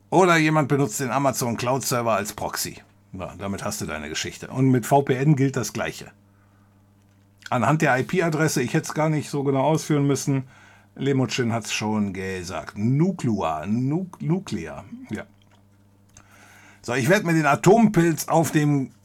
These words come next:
auf der Gartenbank ansehen. Das dürfte dann aber auch das letzte sein. Mit einer braunschen Röhre an den Lippen. <laughs> Oder mit einer Frau und der schönsten Beschäftigung.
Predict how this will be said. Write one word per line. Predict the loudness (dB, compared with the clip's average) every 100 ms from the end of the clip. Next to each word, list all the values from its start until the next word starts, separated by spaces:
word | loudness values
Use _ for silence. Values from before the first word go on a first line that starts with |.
| _ -4
auf | -2
der | -2 -4
Gartenbank | -2 -2 0 -2 0 -2 -2 0
ansehen. | 2 4 6 4 4
Das | -2
dürfte | -2 -2 0
dann | -2
aber | -2
auch | -2
das | -4 -6
letzte | -4 -4 -4 -6
sein. | -4 -2 -2 -2
Mit | -6 -6
einer | -6 -6
braunschen | -6 -8 -4 0 0 0 -2
Röhre | -2 0 0 2 0 -2 _ _ _ _ _ _ _ _ -2
an | 2 4
den | 2 2
Lippen. | 0 2 0 2 2 2 -2 0 -2 -2
<laughs> | -10 -20 -20 -20 _
Oder | 0 6 6
mit | 6
einer | 2 0
Frau | 0 2 6 6 6
und | 4 0 0 2
der | 4 2
schönsten | 2 -2 0 2 2 0 -2 -2
Beschäftigung. | 0 -2 -4 -6 -10 -10